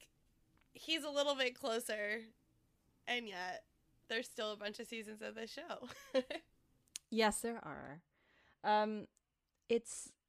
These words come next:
Speaker 2: it's definitely harder to see it in that kind of perspective of, like,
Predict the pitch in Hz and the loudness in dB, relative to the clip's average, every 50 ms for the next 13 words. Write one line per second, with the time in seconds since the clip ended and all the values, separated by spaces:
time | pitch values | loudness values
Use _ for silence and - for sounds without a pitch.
0 | _ - - - - - - - - - - - - - - - - _ _ _ | _ -8 -6 -6 -6 -10 -16 -16 -16 -18 -18 -18 -20 -20 -20 -20 -20 _ _ _
1 | _ - - - - - - - - - - 403 381 - 453 403 339 233 202 214 | _ -20 -20 -20 -20 -20 -20 -18 -6 4 4 4 6 8 8 8 8 8 8 6
2 | 202 196 202 196 202 190 - - 185 175 175 165 170 165 170 156 147 143 - 190 | 6 6 6 4 2 0 2 4 4 6 6 6 4 4 4 4 4 4 2 0
3 | 160 147 151 147 147 151 - - - 170 151 - - - 143 - _ - 151 160 | 0 2 2 2 0 0 -4 -4 -2 -2 0 0 0 0 -2 -2 _ -2 0 0
4 | 151 151 - - 151 147 147 170 160 147 147 143 - | 0 0 0 0 2 2 2 2 4 4 4 2 2